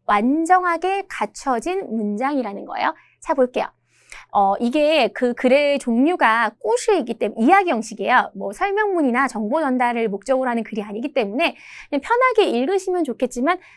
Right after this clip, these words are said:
편하게 읽혀지지 않을 수 있잖아요. 주어랑 수어만 나누면서 빠르게 할게요. 하루는 한 쌍의 친구 여기여기에서 여행을 하던 중 싸웠다. 빈칸이 아직 안 나왔으니까 가볍게 가는 거죠. 그중 한 명이 때렸다. 어, 때린 얘기가 나와요.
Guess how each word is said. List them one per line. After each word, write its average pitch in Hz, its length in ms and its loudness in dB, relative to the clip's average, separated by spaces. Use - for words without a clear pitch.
편하게 453 420 0
읽혀지지 311 360 0
않을 262 480 -2
수 - 100 -6
있잖아요. 214 440 -4
주어랑 302 400 2
수어만 381 400 0
나누면서 254 420 -2
빠르게 359 280 0
할게요. 202 360 -2
하루는 427 580 0
한 320 180 -6
쌍의 320 280 -4
친구 320 640 -2
여기여기에서 247 800 0
여행을 214 300 0
하던 320 300 0
중 403 680 -2
싸웠다. - 640 2
빈칸이 330 360 4
아직 202 220 2
안 190 140 -2
나왔으니까 214 580 -2
가볍게 240 360 0
가는 190 220 -10
거죠. 202 220 -4
그중 311 360 -2
한 359 260 -4
명이 330 680 -2
때렸다. 427 520 2
어, - 100 -2
때린 427 360 2
얘기가 269 280 -2
나와요. 226 460 -12